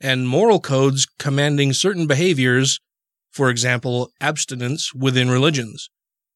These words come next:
These are discussed in the short video below with Doctor Jarvis,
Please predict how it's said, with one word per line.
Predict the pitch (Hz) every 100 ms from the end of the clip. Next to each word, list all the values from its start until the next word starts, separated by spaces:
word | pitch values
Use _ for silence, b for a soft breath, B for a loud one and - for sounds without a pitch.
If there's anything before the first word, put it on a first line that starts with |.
| -
These | 135 135
are |
discussed | 127 - 135 -
in | 139
the | 127
short | 190 208 147
video | 151 156 147
below | 131 135 135 131 131
with | 127 131
Doctor | 131 127 135
Jarvis, | 123 127 123 123 120 - -